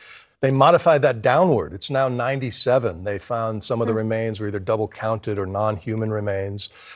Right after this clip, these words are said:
Speaker 1: There were over three hundred missing for a while. That list is now down to thirty-one. Uh, so it's still the deadliest in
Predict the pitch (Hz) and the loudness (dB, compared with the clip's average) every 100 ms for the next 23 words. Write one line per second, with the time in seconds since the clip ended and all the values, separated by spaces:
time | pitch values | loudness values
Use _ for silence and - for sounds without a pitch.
0 | - 139 151 151 - - 180 160 156 135 | 4 8 8 6 4 2 4 4 2 2
1 | 156 170 170 127 - 107 98 98 101 98 | 2 2 2 0 -2 0 2 2 0 -2
2 | - _ - 131 139 131 - 113 101 113 | -10 _ 0 2 2 -2 -2 -6 -4 -2
3 | 113 113 101 - 135 123 104 101 92 87 | -2 -4 -6 -4 -2 -2 -4 -4 -6 -10
4 | - _ _ - - 107 107 147 127 - | -18 _ _ -12 -2 0 2 2 2 2
5 | 170 165 117 131 156 165 139 - 120 120 | 4 4 4 4 6 6 2 0 -2 -4